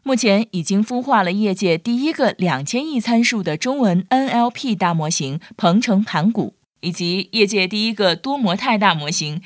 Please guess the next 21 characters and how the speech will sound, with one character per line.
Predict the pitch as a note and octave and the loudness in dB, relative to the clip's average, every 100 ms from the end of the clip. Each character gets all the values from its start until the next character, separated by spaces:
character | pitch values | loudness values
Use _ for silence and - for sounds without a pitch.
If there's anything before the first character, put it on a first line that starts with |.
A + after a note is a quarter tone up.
| - | -12
子 | - E3 | -6 -4
东 | D#3+ A#3 | 0 0
太 | C4+ B3+ | 0 -4
初。 | G3 C4 C4+ - _ _ | -2 -4 -8 -10 _ _
而 | A#3+ | -2
且 | A#3+ | 0
呢， | G3+ F#3 | 0 0
这 | G3+ D4 | 0 -2
两 | B3+ E3 | 0 -2
个 | D3 G3+ | -2 0
大 | B3 | 2
模 | G#3+ | 2
型 | A3 F#3+ F3 - | -2 -2 -4 -4
现 | - C4+ | -6 -2
在 | C#4 | -2
已 | A#3+ E3 | -2 -4
经 | G3+ A3 B3 | -2 0 2
适 | - D#4 | 0 -4
配 | C4+ | -4
支 | G#3+ C#4 | -4 -6
持 | C4+ - E3+ G3+ | -8 -4 -4 -4